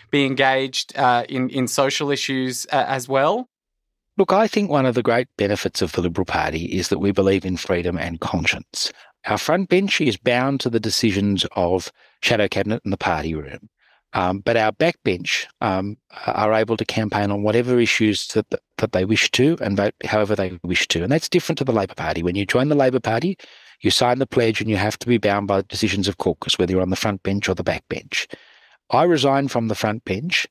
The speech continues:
Speaker 2: uh, in order to exercise my freedom to campaign for something I believe in. I think that's a great strength of our party. And I think, you know, the fact that, um, I will be out there campaigning, yes, the fact that, uh,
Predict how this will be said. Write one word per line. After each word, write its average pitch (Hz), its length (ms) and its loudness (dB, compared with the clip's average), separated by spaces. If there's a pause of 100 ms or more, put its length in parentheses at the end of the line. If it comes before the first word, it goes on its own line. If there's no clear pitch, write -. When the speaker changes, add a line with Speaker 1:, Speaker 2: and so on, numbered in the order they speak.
(320)
Speaker 2:
uh, 107 180 2
in 110 160 0
order 143 540 4
to - 140 2
exercise 120 520 2
my 127 220 2
freedom 120 520 -2
to 127 100 -2
campaign 110 440 0
for - 120 -6
something 107 320 -2
I 101 140 0
believe 92 420 0
in. - 180 -16 (420)
I 120 60 0
think 165 160 0
that's - 220 0
a - 20 -2
great 135 220 0
strength - 340 -2
of 107 80 -2
our 90 140 -2
party. 87 400 -4
And 98 80 0
I 107 100 0
think, 110 300 -2 (420)
you 120 80 2
know, 110 80 4
the 120 120 -2
fact - 260 -2
that, 123 160 2 (320)
um, 113 260 0
I 113 160 2
will 127 140 2
be 120 160 2
out 110 180 0
there 120 140 2
campaigning, 107 580 -2
yes, 117 240 0
the 120 120 -2
fact - 260 -2
that, - 320 0
uh, 104 100 2